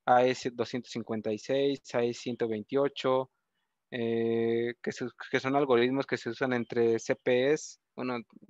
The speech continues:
C P S y los dispositivos legacy para la confia-, confiabilidad y la integridad de lo que son la, bueno, los datos de, que se estén transmitiendo entre sitios. Eh, la seguridad del servicio,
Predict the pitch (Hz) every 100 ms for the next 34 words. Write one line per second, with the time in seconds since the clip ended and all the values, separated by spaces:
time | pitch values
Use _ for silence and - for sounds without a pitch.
0 | 147 - 139 135 135 139 131 113 113 -
1 | 117 135 127 127 139 143 131 151 190 -
2 | _ _ _ _ _ _ _ _ 123 120
3 | 117 117 117 123 113 120 - - 113 113
4 | 107 117 113 117 123 151 175 _ _ 131
5 | 113 117 110 113 113 117 120 123 120 110
6 | 117 - 117 117 120 120 120 120 - -
7 | - 123 120 117 113 120 - 123 110 110
8 | 127 - _ - 117 120 - 117 113 120
9 | 113 - 117 117 113 110 - 123 - -
10 | - _ _ _ _ _ _ _ - 127
11 | 127 127 127 135 131 135 143 147 135 131
12 | 120 160 - 190 208 262